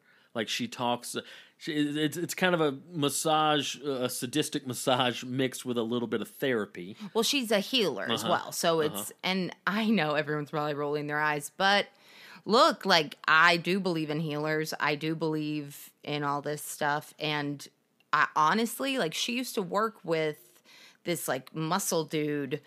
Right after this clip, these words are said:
Speaker 1: Uh-huh.
Speaker 2: that would do heavy weightlifting competitions and stuff. And that's how she got trained in this.
Speaker 1: Uh-huh.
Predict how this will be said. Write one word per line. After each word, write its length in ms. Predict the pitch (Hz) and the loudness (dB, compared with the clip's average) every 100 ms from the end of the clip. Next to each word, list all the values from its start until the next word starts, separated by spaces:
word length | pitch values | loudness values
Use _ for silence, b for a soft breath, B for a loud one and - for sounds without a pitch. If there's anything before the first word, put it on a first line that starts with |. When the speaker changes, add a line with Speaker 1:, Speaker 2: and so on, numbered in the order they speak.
| B | B
Speaker 1:
Uh-huh. 100 | 104 | -4
Speaker 2:
that 100 | 156 165 | 0 0
would 100 | 165 | 0
do 140 | 160 | -2
heavy 280 | 180 175 170 | 0 0 2
weightlifting 640 | 160 175 170 160 - 156 | 0 2 0 -2 -4 -6
competitions 680 | 156 151 160 - 151 156 147 | -4 -6 -6 -8 -6 -6 -6
and 120 | 147 | -8
stuff. 220 | - 151 | -4 -4
And 100 | 156 | -4
that's 180 | 160 190 | -4 -4
how 80 | 185 | -4
she 120 | - | -2
got 200 | 160 143 | -2 -4
trained 440 | - - 220 233 165 | -4 -4 0 0 0
in 140 | 151 | -4
this. 340 | 139 139 139 196 | -6 -8 -6 -6
Speaker 1:
Uh-huh. 260 | 175 90 | -6 -10